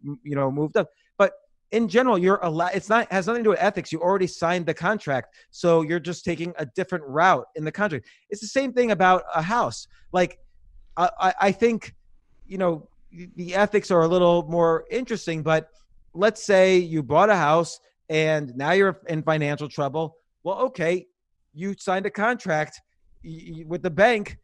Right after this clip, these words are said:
You don't have to pay back your loan. It's just then you have to give the house to the bank. And it takes about anywhere from eight to eighteen or twenty-four months for the bank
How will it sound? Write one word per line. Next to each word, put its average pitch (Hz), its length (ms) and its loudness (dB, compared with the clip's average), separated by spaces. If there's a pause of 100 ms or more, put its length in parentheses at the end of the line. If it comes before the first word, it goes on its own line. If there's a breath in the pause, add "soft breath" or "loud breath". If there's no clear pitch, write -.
(160)
You 180 100 -8
don't 247 260 0
have 247 280 -4
to 190 80 -8
pay 175 240 -2
back 190 360 -2
your 160 220 -4
loan. 175 580 -2
It's - 180 -12
just 185 280 -6
then 185 220 2
you 175 100 -2
have 165 160 -2
to 160 80 -10
give 151 320 -4 (160)
the 151 100 -8
house 156 300 -2
to 180 100 -12
the 180 100 -8
bank. 220 380 -4 (340)
And 175 380 -4
it 165 140 -10
takes 185 300 -6
about 156 380 -4 (400)
anywhere 170 400 -4
from 156 220 -10
eight 170 300 -2 (120)
to 151 480 -4 (320)
eighteen 170 720 -4 (180)
or 135 120 -10
twenty-four 175 500 -6
months 196 360 -4
for 165 120 -6
the 160 100 -2
bank 156 440 0